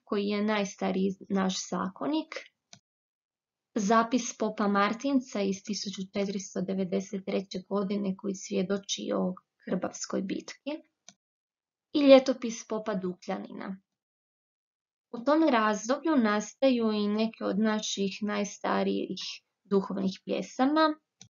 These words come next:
kao što je Vase vrijeme godišća. Treba svakako spomenuti i satiričku pjesmu Svice Konča, koja obrađuje temu apokalipse.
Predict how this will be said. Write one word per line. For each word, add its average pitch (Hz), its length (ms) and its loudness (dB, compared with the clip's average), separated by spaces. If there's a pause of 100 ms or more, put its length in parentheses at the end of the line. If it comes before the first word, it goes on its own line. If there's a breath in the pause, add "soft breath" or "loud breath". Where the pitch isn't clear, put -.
(680)
kao 247 320 4
što - 220 0
je 202 180 4
Vase 208 480 2
vrijeme 190 400 2
godišća. - 720 -4 (1040)
Treba 269 220 6
svakako 262 520 0
spomenuti 208 1160 0
i 208 160 -2
satiričku 214 840 -4
pjesmu 196 460 0
Svice 196 560 -4
Konča, 202 600 -2
koja 196 360 0
obrađuje 185 840 0
temu 190 320 2
apokalipse. 185 960 -6